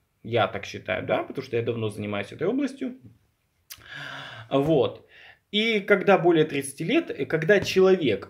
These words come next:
э, начинает, э, говорить, что вот, я вот, м, да, вот так надо делать, так правильно, вы проходите посвящение, вы становитесь рабом воинов Ифа.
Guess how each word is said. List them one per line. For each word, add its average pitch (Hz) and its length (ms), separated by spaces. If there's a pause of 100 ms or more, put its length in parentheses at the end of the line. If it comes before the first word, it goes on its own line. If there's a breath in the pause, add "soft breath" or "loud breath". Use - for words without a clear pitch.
(140)
э, 113 400
начинает, 131 760 (220)
э, 107 380
говорить, 143 440
что - 220
вот, 180 560
я 139 100
вот, 123 280
м, 117 420
да, 160 200
вот 135 160
так 131 160
надо 123 260
делать, 190 300
так - 160
правильно, 170 460 (200 loud breath)
вы 160 160
проходите 165 400
посвящение, 156 720
вы 147 220
становитесь 156 640
рабом 131 520
воинов 110 420
Ифа. - 340